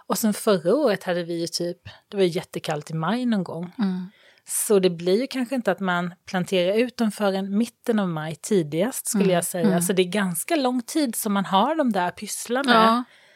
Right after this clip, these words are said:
Speaker 2: så man vill inte väcka dem för tidigt.
Speaker 1: Nej, jag
Speaker 2: Nej.
Speaker 1: tycker det är bättre. Ja, men kolla av dem liksom. Och i såna fall, ser de liksom för torra ut, så spraya lite med vattenflaska på
Speaker 2: Mm.
Speaker 1: dem. Inte som blir blöta, bara lite fukt liksom.
Speaker 2: Mm.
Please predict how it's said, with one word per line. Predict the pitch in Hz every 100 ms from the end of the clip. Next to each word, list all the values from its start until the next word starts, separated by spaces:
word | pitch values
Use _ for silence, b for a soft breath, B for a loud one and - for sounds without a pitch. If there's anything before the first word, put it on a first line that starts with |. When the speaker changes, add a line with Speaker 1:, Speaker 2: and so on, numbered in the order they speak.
| -
Speaker 2:
så | 226
man | 202 196
vill | 202
inte | 196 - 196 185 196 -
väcka | 185 208 165 - -
dem |
för | 170 - 208
tidigt. | - - 247
Speaker 1:
Nej, | 254 262 285 -
jag | 233
Speaker 2:
Nej. | 202
Speaker 1:
tycker | 294 285
det | 233
är | 220
bättre. | 214 226 233 - 254
Ja, | 233
men | 247 277
kolla | - 285 226
av | 196 233
dem | 269 269
liksom. | 190 - 202 202
Och | 214
i |
såna | - 196 196
fall, | - 202 196
ser | - 240
de | 233 226
liksom | 226 - 226 208
för | 208 240
torra | - 226 202 202 196
ut, | 190 -
så | 226
spraya | - - 226 233 226 220
lite | 214 214 220
med | 214
vattenflaska | 208 - 208 190 202 190 -
på | 196 214 202
Speaker 2:
Mm. | 165
Speaker 1:
dem. | 240
Inte | 240 - 220
som | 226
blir | 220
blöta, | 214 202 -
bara | 196 202
lite | 190 190
fukt | - 180 -
liksom. | 180 - 202
Speaker 2:
Mm. | 190 202